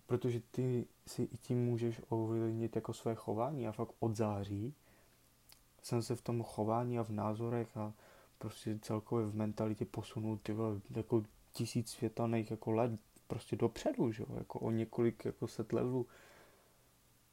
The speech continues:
A důležitý krok, který jsem jako udělal, bylo, když jsem svým nejbližším kamarádům jako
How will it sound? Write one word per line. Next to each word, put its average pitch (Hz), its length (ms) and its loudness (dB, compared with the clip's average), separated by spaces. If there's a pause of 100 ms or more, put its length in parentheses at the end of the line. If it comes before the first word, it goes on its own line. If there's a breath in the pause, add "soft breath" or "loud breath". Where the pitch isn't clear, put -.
(640)
A 107 520 -2 (1200)
důležitý 117 540 6
krok, 120 340 0
který 113 260 -2
jsem 120 220 -2
jako 113 240 -4
udělal, 113 280 2
bylo, 113 400 2 (1080)
když 110 160 0
jsem 117 160 0
svým 113 260 0
nejbližším 110 460 0
kamarádům 110 640 0 (1400 loud breath)
jako 113 560 0